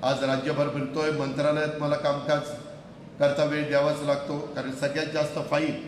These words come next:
ह्या मुख्यमंत्र्यांकडे येतात, कारण तेच मुख्य असतात. परंतु दोन नंबरच्या फाईल ह्या अर्थ मंत्रालयाकडे येतात,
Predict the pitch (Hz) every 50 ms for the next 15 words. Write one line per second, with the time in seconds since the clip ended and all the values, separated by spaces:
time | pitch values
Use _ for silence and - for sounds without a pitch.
0 | - - - - - - - - - 147 151 147 139 135 - - 170 165 165 156
1 | - 165 170 165 151 156 165 156 147 139 - 147 135 123 - - 143 139 135 127
2 | - - 151 160 156 - - - - - 143 120 117 - - 160 147 143 - -
3 | 131 - - - 139 117 - - - - - - - - - - - - - 143
4 | 147 - - 165 143 - 156 160 165 170 175 160 165 175 165 - - 170 147 160
5 | 160 165 156 131 165 - - - - - - - - - 151 151 156 156 175 -
6 | - 170 170 165 160 151 151 156 151 151 151 143 143 135 135 135 127 120 120 -
7 | 123 113